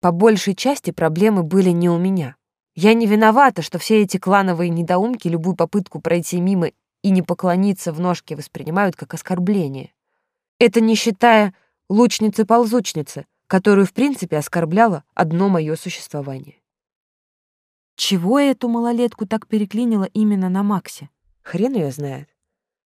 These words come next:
Остальные мастера смазливостью ему не уступали, все красавчики на любой вкус и цвет. А дочь Нордов, одного из старейших и богатейших кланов,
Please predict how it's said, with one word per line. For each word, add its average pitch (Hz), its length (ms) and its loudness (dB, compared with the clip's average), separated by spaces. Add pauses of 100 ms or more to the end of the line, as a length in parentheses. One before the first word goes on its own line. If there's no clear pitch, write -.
(140)
Остальные 214 540 2
мастера 226 440 2
смазливостью 190 680 -2
ему 175 140 -2
не 180 120 0
уступали, 175 640 0 (240)
все - 200 0
красавчики 180 680 -2
на 180 100 0
любой 170 280 -2
вкус - 320 -10
и 165 60 -4
цвет. 151 380 -8 (440)
А 160 140 2
дочь 185 320 0
Нордов, 180 520 0 (280)
одного 185 420 2
из 202 120 2
старейших 196 640 0
и 165 40 -10
богатейших 180 640 -4
кланов, 196 440 -4